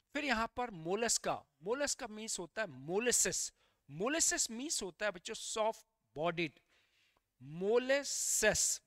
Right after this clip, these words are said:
मोलेसेस मीन्स होता है here is soft bodied, डीआईईडी, soft bodied animal।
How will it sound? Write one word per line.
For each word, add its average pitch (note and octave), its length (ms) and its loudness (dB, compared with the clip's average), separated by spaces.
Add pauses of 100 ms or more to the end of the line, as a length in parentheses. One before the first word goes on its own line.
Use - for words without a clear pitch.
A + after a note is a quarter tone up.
मोलेसेस A3 680 -4
मीन्स F#3+ 360 -8
होता D3+ 440 -2
है A3+ 80 -4 (420)
here G3+ 200 4 (100)
is - 100 -12 (440)
soft G3 520 4 (460)
bodied, E3+ 680 0 (380)
डीआईईडी, F#3 840 0 (320)
soft - 480 2
bodied F3+ 460 2
animal। C3+ 380 -4